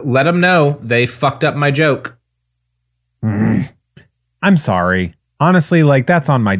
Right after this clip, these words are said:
Speaker 2: dad.
Speaker 1: Yeah, well, uh, I'm, I'm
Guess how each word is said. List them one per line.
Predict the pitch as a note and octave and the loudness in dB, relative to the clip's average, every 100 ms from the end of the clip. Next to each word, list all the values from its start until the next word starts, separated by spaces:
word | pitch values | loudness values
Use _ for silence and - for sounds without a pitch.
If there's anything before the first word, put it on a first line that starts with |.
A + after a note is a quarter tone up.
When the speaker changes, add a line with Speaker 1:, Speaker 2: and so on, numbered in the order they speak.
| - | -4
Speaker 2:
dad. | - F2 F2+ F2+ F2 - - - | -6 -4 -2 -2 -6 -14 -20 -6
Speaker 1:
Yeah, | A2 G#2+ E2+ C#2 | -2 0 -2 -6
well, | G#2 A2 C3 C3 - | -4 -2 -2 -4 -10
uh, | A2+ A2+ D#2+ | -8 -6 -4
I'm, | A#2+ C3+ A#2+ | -4 -2 -4
I'm | A2+ B2+ | -4 -4